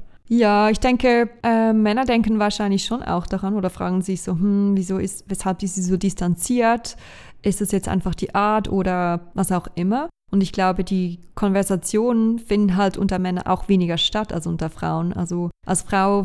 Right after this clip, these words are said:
erzählst du halt deiner Freundin eher mal noch, „Hey, ähm, der Typ, der, der kann sich nicht binden“, was auch immer. Und als Mann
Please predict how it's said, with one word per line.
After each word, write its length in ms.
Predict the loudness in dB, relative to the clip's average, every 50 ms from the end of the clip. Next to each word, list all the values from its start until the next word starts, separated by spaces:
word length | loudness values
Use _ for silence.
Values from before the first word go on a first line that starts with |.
| -2 0
erzählst 360 | 0 0 2 4 2 2 2 2
du 80 | 2
halt 200 | 4 4 2 2
deiner 220 | 0 0 0 -2 -2
Freundin 380 | -4 -4 -2 0 0 0 0
eher 200 | 0 -2 0 0
mal 220 | 2 2 2 2 2
noch, 320 | 2 0 0 -2 -6 -6
„Hey, 340 | -4 -2 0 0 0 0 0
ähm, 520 | 2 2 2 2 2 2 2 2 2 2 0 -2 -8 -10 -8 -8 -8 -4 -2
der 180 | 0 2 2 0
Typ, 440 | 0 0 2 2 2 0 -2 -2
der, 420 | 0 0 0 0 2 2 0 0 0
der 140 | 0 -2 -2
kann 260 | 0 0 2 2 2
sich 240 | 2 0 0 0 2
nicht 380 | 2 2 2 -2 -6 -8 -2
binden“, 500 | 2 2 4 4 4 4 4 4 4 4
was 180 | 2 2 2 2
auch 140 | -2 -2 -2
immer. 460 | -2 -2 -2 0 0 0 0 0 0
Und 100 | 0 2
als 180 | 2 0 0 0
Mann 400 | 0 0 2 0 0 0 0